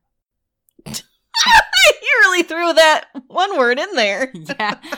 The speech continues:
Speaker 2: I love alliteration.
Speaker 1: Um, well, this is gonna make this fun because what I wanted to ask you before we get into the corner, before we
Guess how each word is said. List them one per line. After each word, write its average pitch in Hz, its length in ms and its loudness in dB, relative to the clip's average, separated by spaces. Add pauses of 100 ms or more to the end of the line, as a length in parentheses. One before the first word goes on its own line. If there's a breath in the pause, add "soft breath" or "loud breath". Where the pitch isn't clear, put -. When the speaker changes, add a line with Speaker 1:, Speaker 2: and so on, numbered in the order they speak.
(140 loud breath)
Speaker 2:
I 247 100 2
love 220 340 4
alliteration. 180 920 -6 (800 soft breath)
Speaker 1:
Um, 254 480 4
well, 294 120 0
this 480 160 -2
is 539 80 -10
gonna 320 180 -4
make 277 180 0
this 302 180 -6
fun 233 200 -2
because 233 240 -6
what 277 140 -2
I 320 60 2
wanted 403 240 -4
to - 120 -2
ask 262 220 0
you 254 100 -8
before 226 320 -4
we 208 360 -8
get 226 280 0
into 302 300 -2
the 214 100 -4
corner, 190 300 -6
before 330 240 -6
we 294 300 -6